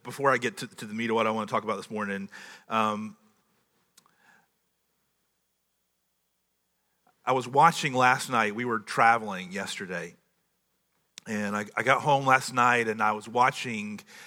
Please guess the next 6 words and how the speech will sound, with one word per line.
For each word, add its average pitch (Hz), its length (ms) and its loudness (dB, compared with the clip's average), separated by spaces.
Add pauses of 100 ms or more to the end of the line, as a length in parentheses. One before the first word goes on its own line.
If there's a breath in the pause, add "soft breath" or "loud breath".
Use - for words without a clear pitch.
(140 loud breath)
the 104 100 -12
footage 123 500 0
from 107 160 -10
Charlottesville. 98 760 -4 (1400 soft breath)
And 101 500 -4 (1800)
I, 139 680 2